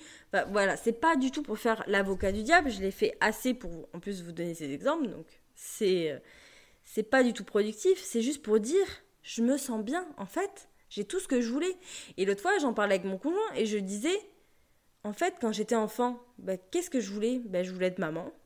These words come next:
c'est vrai, je voulais être maman. Je voulais avoir une belle maison, je voulais être libre et faire ce que je voulais dans mon travail. Et aujourd'hui, qu'est-ce que j'ai ? Bah, j'ai tout ce que je voulais avoir.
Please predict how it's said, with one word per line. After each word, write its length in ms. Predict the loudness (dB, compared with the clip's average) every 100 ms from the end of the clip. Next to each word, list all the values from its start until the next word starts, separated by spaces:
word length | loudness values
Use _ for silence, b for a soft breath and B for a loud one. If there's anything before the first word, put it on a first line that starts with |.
| _
c'est 160 | -10 -8
vrai, 220 | -6 -10
je 80 | -14
voulais 140 | -4 -4
être 100 | -2
maman. 480 | -2 0 2 0 -2 B B B B B B
Je 200 | -6 2
voulais 720 | 2 2 4 6 10 10 8 2
avoir 400 | 0 2 0 0
une 160 | -2
belle 160 | 0 0
maison, 420 | 0 -2 2 2 2 -4 -10 b b -16
je 180 | -2 -2
voulais 580 | -2 2 6 8 8 6
être 300 | 2 0 -2
libre 280 | -2 0 -2
et 60 |
faire 280 | 0 -2 -4
ce 100 | -6
que 140 | -4
je 80 | -4
voulais 180 | 0 2
dans 100 | 4
mon 120 | 2
travail. 460 | -2 -2 0 0 -2 -6 -14 _ _ _ _ _ 2
Et 60 |
aujourd'hui, 380 | 4 6 4 2
qu'est-ce 220 | 0 -2
que 100 | 0
j'ai ? 260 | 0 0 -4 -4
Bah, 140 | -4
j'ai 160 | -2 -2
tout 120 | -4
ce 100 | 0
que 100 | 0
je 100 | 2
voulais 160 | 0
avoir. 460 | 0 2 0 -2 -10